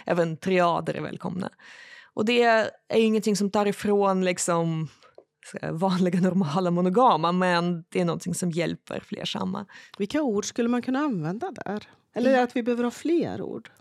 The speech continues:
Speaker 1: Jag använder, eh, jag har liksom terapi för en och terapi för fler än, fler än en. <laughs> Jag minns inte riktigt hur jag formulerat. Relationsterapi skulle man kunna säga är liksom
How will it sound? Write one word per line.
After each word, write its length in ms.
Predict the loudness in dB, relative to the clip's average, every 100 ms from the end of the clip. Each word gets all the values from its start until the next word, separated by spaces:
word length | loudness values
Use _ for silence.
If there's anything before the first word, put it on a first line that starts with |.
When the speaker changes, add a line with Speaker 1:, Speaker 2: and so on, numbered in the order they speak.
| -6
Speaker 1:
Jag 340 | 0 2 2
använder, 600 | 0 0 0 2 2 0 -2
eh, 440 | -2 2 2 2 0 -2 -2
jag 200 | 2 6
har 140 | 6
liksom 300 | 4 0 -2 -4 -14 -16 -2
terapi 380 | 2 2 2 0
för 140 | 0
en 320 | 0 0 2 2
och 180 | 0
terapi 420 | 0 -2 0 0 0
för 180 | 0
fler 400 | 0 0 2 2
än, 320 | 2 0 -4 -10 -14
fler 300 | -4 0 2
än 180 | 0 -4
en. 200 | 0 2 0 -2 -20
<laughs> 300 | _ _ -4
Jag 100 | 0
minns 200 | 0 -2
inte 100 | -4
riktigt 260 | -4 -4
hur 60 | -4
jag 100 | -4
formulerat. 560 | -6 -6 -4 -4 -6 -10 -18 -16 -12 -2
Relationsterapi 1040 | 2 2 0 0 -2 -2 -4 -2 -2 -2
skulle 240 | -2 -2
man 140 | 0 -2
kunna 220 | -2 -2
säga 420 | -2 -2 0 0
är 120 | 0 0
liksom 560 | -2 -4 -4 -4 -6